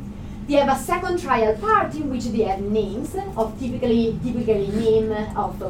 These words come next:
women and, uh, uh, and men, and again they need to, to do the very simple, uh, task in which,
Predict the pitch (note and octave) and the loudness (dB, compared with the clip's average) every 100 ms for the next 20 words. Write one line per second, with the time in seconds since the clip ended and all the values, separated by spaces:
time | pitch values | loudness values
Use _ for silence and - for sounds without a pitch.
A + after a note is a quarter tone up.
0 | B3+ C#4 B3+ A3+ G#3 G3 F3+ E3 E3 - | -4 -4 -2 -2 -4 -6 -6 -6 -6 -8
1 | - - - - - - - F4+ C4+ D#4+ | -10 -8 -6 -6 -6 -4 -2 0 0 0
2 | - B3 - A3 G#3+ G3 G3+ G#3 A3 G#3+ | 0 0 0 2 2 2 -4 -2 0 0
3 | F#3+ F#3 F#3+ F#3 - G#3 F3+ E3+ F3 G#3 | -2 -6 -6 -6 -6 -6 -6 -6 -6 -4
4 | G3 F3 - E3+ D#3 D#3 D#4+ - - - | -4 -4 -6 -8 -8 -8 -8 -8 -8 -6
5 | G4 E4+ E4 F4+ C#4+ C4+ - F#4 F#4+ - | -6 -6 -4 0 0 0 -6 -4 -4 -4
6 | - D4+ D4+ D4 - | -4 0 0 0 -2